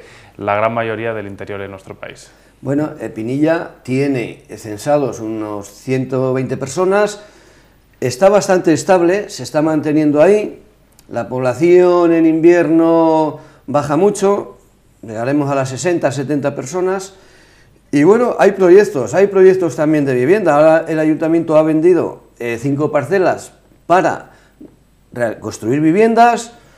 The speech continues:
Speaker 2: lo cual esperamos que eso dé vida también al pueblo. O sea, que es un momento que todavía no estamos tan mal como en otros sitios, que se está vendiendo para construir.
Speaker 1: Bueno, eso al final es importante, ¿no? Eh, que
Speaker 2: Mm.
Speaker 1: haya actividad, eh, que haya interés por construir, por fijar población, o bien por tener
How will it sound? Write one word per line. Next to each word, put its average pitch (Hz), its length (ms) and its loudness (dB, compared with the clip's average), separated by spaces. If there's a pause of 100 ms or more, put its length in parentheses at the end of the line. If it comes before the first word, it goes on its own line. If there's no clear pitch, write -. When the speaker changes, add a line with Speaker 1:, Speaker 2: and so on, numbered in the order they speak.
(240)
Speaker 2:
lo 92 200 -10
cual 143 240 2
esperamos 185 560 -4
que 123 220 -4
eso 165 300 -6
dé 127 200 0
vida 113 280 -4
también 110 260 -8
al 104 100 -10
pueblo. 175 300 -2
O - 20 -6
sea, 127 240 -6
que 143 100 -6
es 143 160 -10
un 151 140 0
momento 170 440 -2
que 143 140 -4
todavía 135 720 -2
no 143 140 -2
estamos 143 340 -2
tan 127 160 -4
mal 147 160 0
como 123 180 -6
en 139 60 -2
otros 131 220 -8
sitios, 185 260 0
que 120 80 -16
se 110 100 -14
está 156 200 0
vendiendo 180 520 0
para 117 220 -6
construir. 113 720 -10 (160)
Speaker 1:
Bueno, 120 240 -12
eso 110 160 -10
al 110 60 -8
final 113 200 -8
es 113 120 -12
importante, 101 540 -10
¿no? 120 300 -6
Eh, 98 240 -8
que 120 80 -8
Speaker 2:
Mm. 104 40 -4
Speaker 1:
haya 110 320 0
actividad, 113 640 -2 (320)
eh, 101 360 -6
que 107 100 -10
haya 107 360 -4
interés 117 480 -4
por 110 220 -8
construir, 113 480 -10
por 101 140 -12
fijar 110 340 -8
población, 113 440 -8
o 113 100 -10
bien 113 180 -10
por 110 160 -8
tener 110 260 -10